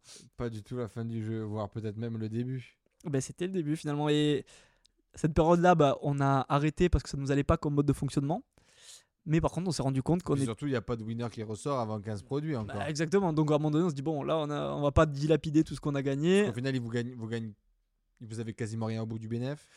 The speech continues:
Speaker 1: Vous avez
Speaker 2: Ah.
Speaker 1: fait soixante mille de ventes.
Speaker 2: Exactement, il nous
Speaker 1: Avec
Speaker 2: reste
Speaker 1: les quinze testings supplémentaires que vous avez fait, vous avez brûlé un peu de bénéf.
Speaker 2: Ouais, mais il nous, il nous reste, il nous reste un petit billet en poche à chacun. Euh, en tout et pour tout, on était à un tiers de marge, je crois, euh, un petit peu moins d'un tiers. Et à la fin, il nous reste un petit peu.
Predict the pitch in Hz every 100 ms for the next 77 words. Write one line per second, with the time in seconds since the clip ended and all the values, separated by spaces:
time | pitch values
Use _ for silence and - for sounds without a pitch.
0 | - 107 107 110 110 110 107 117 113 110
1 | 113 131 139 147 156 139 139 143 151 147
2 | 123 117 127 - 160 147 - 143 - 147
3 | 135 - 139 131 127 131 120 127 117 120
4 | 113 127 113 110 107 104 107 107 98 107
5 | 113 131 143 143 _ - 185 233 277 262
6 | 247 214 208 190 202 180 180 180 185 175
7 | 170 156 175 165 170 165 151 147 180 247
8 | - _ 151 143 143 139 - 160 151 180
9 | 151 131 139 147 139 - 156 143 139 151
10 | 135 135 - 135 135 135 135 127 131 135
11 | - - 143 151 143 131 175 202 _ -
12 | - _ _ _ 180 151 156 147 208 156
13 | 151 156 151 151 208